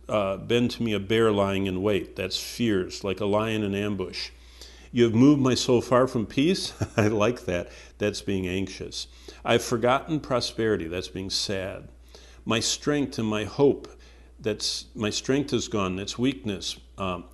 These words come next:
"my hope has perished." That's hopelessness. Look at that. Look at verse twenty. Now I'm on Lamentations three twenty-one.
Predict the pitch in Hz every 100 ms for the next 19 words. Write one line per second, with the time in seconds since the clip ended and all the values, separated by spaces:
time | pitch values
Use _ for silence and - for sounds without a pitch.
0 | - - - - 110 101 131 135 - -
1 | 104 - 139 123 80 - 104 - - 151
2 | - 98 - 95 - - - - - -
3 | - - - - - - 107 117 - 87
4 | - - - - - - - - - -
5 | 98 98 95 - 104 98 101 - - 101
6 | 98 110 101 90 92 95 95 95 120 107
7 | 101 - 107 - 90 85 - 90 90 87
8 | -